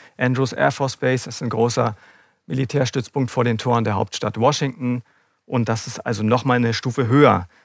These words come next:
äh, skaliert worden, die ganze Sache. Dark Winter, das hat auch so ein bisschen die Anmutung eines Hollywood-Films. Also es gibt, es ist, hat fast was wie ein Marketing, kann man sagen, für diese ganz, für dieses ganze Thema.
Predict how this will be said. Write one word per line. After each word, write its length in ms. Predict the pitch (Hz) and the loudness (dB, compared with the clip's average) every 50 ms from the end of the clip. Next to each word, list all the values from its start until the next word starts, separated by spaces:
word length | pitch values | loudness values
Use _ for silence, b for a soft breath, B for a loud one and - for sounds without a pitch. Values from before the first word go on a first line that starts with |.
| b b b b b b _ - | b b b b b b _ -6
äh, 200 | 107 104 104 98 | -4 -2 -2 -2
skaliert 480 | 98 - - 110 107 110 113 107 - - | -2 -4 -4 -2 0 0 -2 -2 -2 -6
worden, 180 | 104 104 101 | -4 -4 -4
die 100 | 87 - | -6 -4
ganze 280 | - 104 107 101 - 98 | -6 -6 -8 -8 -10 -8
Sache. 380 | 95 107 101 107 120 135 156 156 147 _ _ _ _ _ | -6 -6 -6 -4 -4 -4 -4 -4 -8 _ _ _ _ _
Dark 300 | - 113 110 - - - | -4 -2 -2 -2 -2 -2
Winter, 480 | 123 131 147 147 165 156 151 151 143 b b b b b b b | 0 0 2 2 4 4 4 2 0 b b b b b b b
das 180 | - 123 - | -12 -6 -4
hat 100 | 127 123 | -2 -2
auch 80 | 147 135 | -2 0
so 80 | 135 139 | 0 0
ein 80 | 127 | 0
bisschen 240 | 117 - - 147 120 | 0 0 0 0 0
die 100 | 110 117 | 0 0
Anmutung 460 | 123 123 143 143 143 131 120 135 120 | 0 2 2 2 2 2 2 0 0
eines 300 | 113 117 120 117 - - | 0 0 0 -2 -2 0
Hollywood-Films. 840 | 139 147 170 165 143 147 139 - - - 147 147 147 143 143 131 - | 0 2 2 2 2 0 -2 -2 0 2 4 4 4 2 0 -2 -6
Also 220 | - - 110 107 | -6 -6 -6 -4
es 140 | 110 104 - | -4 -6 -6
gibt, 280 | - - - - - - | -10 -10 -10 -12 -14 -14
es 140 | - 123 - | -12 -10 -10
ist, 180 | 120 - - | -10 -6 -4
hat 140 | 139 123 - | -4 -4 -4
fast 300 | - - 147 135 - - | -6 -6 -6 -6 -4 -4
was 200 | 143 127 - - - | -4 -4 -4 -6 -6
wie 100 | - - | -6 -4
ein 340 | - 113 113 110 110 107 101 | -2 -2 -2 -2 -2 -4 -2
Marketing, 680 | 107 110 107 147 180 - 180 151 - - 131 113 107 | 2 4 4 4 4 2 -4 -6 -2 -2 -2 -2 0
kann 160 | - 107 101 | -2 -2 -2
man 100 | 101 107 | -2 -2
sagen, 400 | 101 107 107 104 113 117 127 131 B B B B B B B B | -2 -2 -2 0 0 -2 -2 -6 B B B B B B B B
für 240 | _ - 151 143 127 | _ -2 -2 0 2
diese 240 | 131 123 117 123 104 | 0 0 0 0 0
ganz, 220 | 117 110 110 - | 2 0 0 -2
für 120 | - 127 | -4 -2
dieses 240 | 117 127 117 120 113 | -2 -2 -2 -4 -4
ganze 300 | 107 123 117 113 - 117 | -4 -4 -4 -4 -4 -8
Thema. 540 | - - - 143 151 123 107 110 127 151 | -6 -2 0 0 2 2 2 0 0 -2